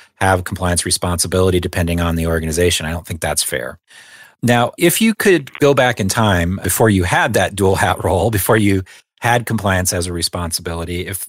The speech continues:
w-, what's one piece of advice you would have given yourself, uh, with regards to the compliance role?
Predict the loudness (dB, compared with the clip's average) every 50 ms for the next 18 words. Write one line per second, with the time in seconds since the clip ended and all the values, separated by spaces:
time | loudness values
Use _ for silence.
0 | -16 _ -8 -8 -8 -4 -2 -2 0 0 -2 0 2 2 2 2 0 -2 -2 -2
1 | 0 0 0 0 -2 0 0 2 2 2 0 -2 -4 -4 -4 -4 -6 -4 -4 -4
2 | -2 -2 0 -2 0 0 0 -2 -2 -2 -4 -6 -6 -6 -6 -6 -6 -6 -6 -6
3 | -6 -6 -6 -6 -6 -4 -4 -4 -4 -4 -4 -6 -8 -10 -14 -20 _ _ -12 -10
4 | -10 -8 -8 -8 -8 -8 -10 -12 -12 -14 -16